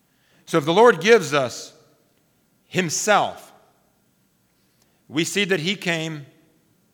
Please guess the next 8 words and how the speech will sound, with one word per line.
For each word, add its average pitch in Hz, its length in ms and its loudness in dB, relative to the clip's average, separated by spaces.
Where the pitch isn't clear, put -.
as 160 220 2
a 180 40 -2
man 131 420 -10
and 135 120 -8
he 143 80 -4
lived 151 320 -4
a 135 80 -4
life 127 460 -6